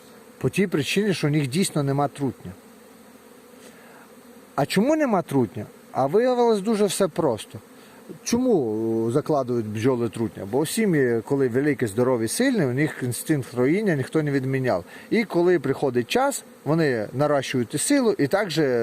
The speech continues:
наращують велику кількість, е, трутня для майбутнього спарування маток. А котрі сім'ї відстають, от, наприклад, у нас є сімейки, котрі ми не розширяли. Ну, кстати, їх вже би треба розширяти, але ми з них будемо теж бджолу стрясувати і потім буду розширяти.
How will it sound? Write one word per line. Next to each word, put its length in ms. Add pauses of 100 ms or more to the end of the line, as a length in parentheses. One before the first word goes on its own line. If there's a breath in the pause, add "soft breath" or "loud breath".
наращують 580
велику 400
кількість, 520
е, 400
трутня 440
для 240
майбутнього 520
спарування 500
маток. 260 (920 loud breath)
А 100
котрі 300
сім'ї 340
відстають, 720
от, 140
наприклад, 420
у 40
нас 220
є 80
сімейки, 420
котрі 220
ми 160
не 140
розширяли. 500 (360)
Ну, 100
кстати, 360
їх 120
вже 180
би 120
треба 220
розширяти, 560
але 80
ми 160
з 80
них 160
будемо 300
теж 200 (120)
бджолу 240
стрясувати 720
і 60
потім 280
буду 180
розширяти. 440